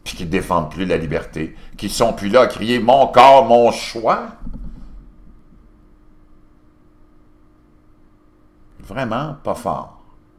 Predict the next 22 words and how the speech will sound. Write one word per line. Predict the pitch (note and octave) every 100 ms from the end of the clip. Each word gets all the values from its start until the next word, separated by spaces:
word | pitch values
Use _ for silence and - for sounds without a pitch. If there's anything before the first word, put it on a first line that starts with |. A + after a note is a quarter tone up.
| _ - - - - - _ _ _ _ _ _ - -
Puis | -
toute | - G#3+ G#3+
la | -
population | D3+ - A#2 F#2+ - C#3 D3
qui | -
accepte | A#2 - - E3+ F3 - E2+
ça, | - - D#2+ - - - - - - - - - - - - -
endoctrinée, | D#3+ F3+ D#3 - A#3 - - E3 C3 G#2+ F#2 D2 - - - - - - - -
par | C3+ -
peur | F3+ F3+ C#3
de | A#2+
se | -
faire | C#3+ C3
stigmatiser, | - - G#2 B2 - F2+ E2 F#2 G2 -
ou | F#2+
je | - G3+
ne |
sais | - F#3+
pas | - C3+
qu'est-ce | A#2 -
qui | F2+
arrive. | D#2 D#2